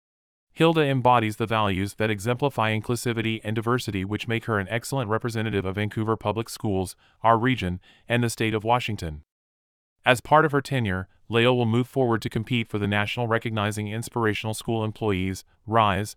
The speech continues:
Award, administered by the U S Department of Education. Winners will be announced in spring twenty twenty-four.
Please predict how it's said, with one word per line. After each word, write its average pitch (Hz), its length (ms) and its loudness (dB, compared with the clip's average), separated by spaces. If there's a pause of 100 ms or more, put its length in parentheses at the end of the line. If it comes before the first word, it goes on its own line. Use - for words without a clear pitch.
(160)
Award, 104 360 2 (240)
administered 120 540 0
by 101 140 2
the 104 120 0
U 110 160 0
S 120 120 -2
Department 104 420 -2
of - 80 -4
Education. 110 680 -4 (760)
Winners 151 360 2
will 127 80 0
be 113 120 0
announced 110 400 0
in 104 140 -6
spring 107 320 -4
twenty 117 240 -4
twenty-four. 110 680 -4